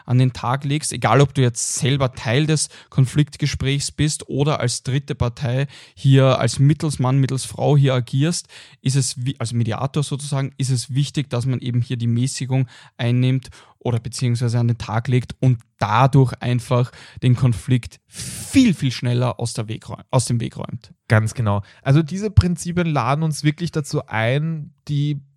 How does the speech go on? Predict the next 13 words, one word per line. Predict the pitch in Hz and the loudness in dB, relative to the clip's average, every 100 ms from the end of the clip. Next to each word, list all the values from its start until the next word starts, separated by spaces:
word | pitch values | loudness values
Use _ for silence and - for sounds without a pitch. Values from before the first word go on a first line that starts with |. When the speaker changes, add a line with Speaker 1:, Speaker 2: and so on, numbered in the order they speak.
| _ - | _ 2
Speaker 2:
Kunst | 147 185 - - | 4 4 0 0
der | 151 | 0
Rhetorik | 139 139 135 123 147 156 | 2 0 0 0 0 0
nicht | 143 147 135 | 2 2 4
einfach | 131 139 127 | 4 2 -2
als | 123 - - | -4 -6 -2
Technik | 127 139 - 175 175 | 0 0 -4 -6 -6
zu | - | -6
sehen, | 143 131 147 175 | -2 0 -2 -2
sondern | - 131 147 156 | 0 0 0 -2
eben | - 117 123 151 | -4 -4 0 -2
als | - 101 113 135 - - _ _ | -4 -2 0 0 -2 -16 _ _
Kunst. | - 131 135 117 - | 8 12 12 8 0